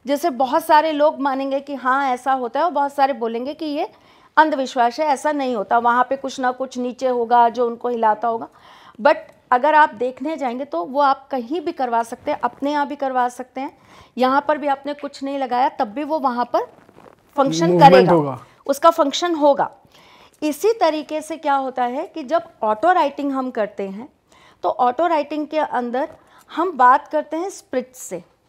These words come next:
Speaker 1: स्पिरिट्स को कनेक्ट करने के बहुत सारे तरीके होते हैं, उसमें से एक तरीका होता है कि वो किसी ह्यूमन बॉडी के अंदर बुला ली जाए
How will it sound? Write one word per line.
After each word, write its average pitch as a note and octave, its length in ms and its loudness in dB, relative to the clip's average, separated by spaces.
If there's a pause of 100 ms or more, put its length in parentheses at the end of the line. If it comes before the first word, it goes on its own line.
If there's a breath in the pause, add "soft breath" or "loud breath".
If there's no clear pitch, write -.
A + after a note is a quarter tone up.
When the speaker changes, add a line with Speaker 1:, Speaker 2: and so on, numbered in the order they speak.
(220 soft breath)
Speaker 1:
स्पिरिट्स D#4 440 -6
को G4 260 0 (520)
कनेक्ट C4+ 320 -2
करने D#4+ 200 -2
के G4 140 -8
बहुत C#4+ 340 -4
सारे C#4+ 340 0 (120)
तरीके B3 320 -4
होते G#3+ 260 -6
हैं, F4 120 -8 (220)
उसमें C#4 200 -6
से D#4 120 -8
एक D4 260 -6
तरीका C#4+ 280 -2
होता C#4 220 0
है C4+ 40 -6
कि D#4 120 -10
वो D4 120 -4
किसी D4 260 -8
ह्यूमन C4 340 -4
बॉडी B3 260 -2
के C4+ 120 -4
अंदर C4 220 -2
बुला A3 260 -2
ली A3 160 -8
जाए C4+ 240 -6